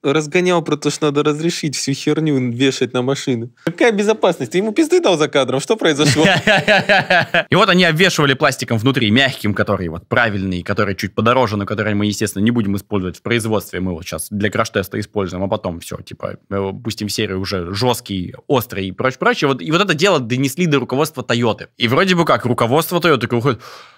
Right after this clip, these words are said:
Speaker 2: «Мы тут были вообще не в курсе, а оказывается, люди на местах там у себя делали такие без нашего абсолютно ве-,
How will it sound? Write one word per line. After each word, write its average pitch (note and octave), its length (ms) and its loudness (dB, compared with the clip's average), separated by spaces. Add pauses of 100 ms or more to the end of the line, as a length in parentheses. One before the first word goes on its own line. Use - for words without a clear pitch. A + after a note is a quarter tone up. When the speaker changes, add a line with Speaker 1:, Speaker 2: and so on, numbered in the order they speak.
(340)
Speaker 2:
«Мы G3 300 4
тут E3+ 240 2
были D#3+ 300 4
вообще B2 680 2
не D3 160 2
в - 140 -6
курсе, D#3 640 0
а C#3+ 220 2
оказывается, A#2+ 880 2
люди E3+ 420 2
на A3+ 160 4
местах G3+ 640 2
там A2 240 0
у G2+ 40 -4
себя A#2 600 2
делали G#2+ 500 2
такие A2 420 0
без A2 320 -4
нашего F3+ 600 4
абсолютно G3+ 500 0
ве-, G3+ 200 4